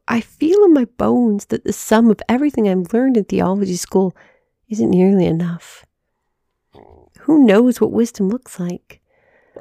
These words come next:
The psalmist tells us what it doesn't look like. It doesn't make you bitter about how ignorant everyone else is. It doesn't make you ready to pick a fight with anyone who crosses you because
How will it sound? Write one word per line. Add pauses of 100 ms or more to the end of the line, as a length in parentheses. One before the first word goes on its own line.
(300)
The
psalmist
tells
us
what
it
doesn't
look
like. (640)
It
doesn't
make
you
bitter
about
how
ignorant
everyone
else
is. (720)
It
doesn't
make
you
ready
to
pick
a
fight
with
anyone
who
crosses
you
because